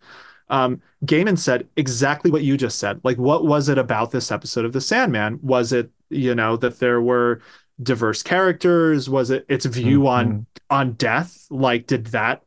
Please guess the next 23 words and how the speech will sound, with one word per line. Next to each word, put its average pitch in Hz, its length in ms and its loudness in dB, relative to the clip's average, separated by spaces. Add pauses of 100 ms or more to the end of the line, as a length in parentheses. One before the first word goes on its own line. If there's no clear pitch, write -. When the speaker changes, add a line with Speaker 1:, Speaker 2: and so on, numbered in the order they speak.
Speaker 1:
offend 147 540 0
or 160 100 4
something 156 380 0
like 156 280 0
that? 160 340 0 (520)
And 151 300 2
Speaker 2:
Was - 40 2
it - 60 -4
the - 60 -4
Speaker 1:
the, 135 60 -2
Speaker 2:
dead - 220 4
baby? 107 300 2
Speaker 1:
the 107 60 -2
person 135 320 2
basically, 135 600 0 (1200)
was 120 340 2
it? 359 220 2
We 151 180 2
don't 190 200 2
know. 254 420 0 (360)
They 160 180 2
didn't 175 260 2
answer. 180 420 -2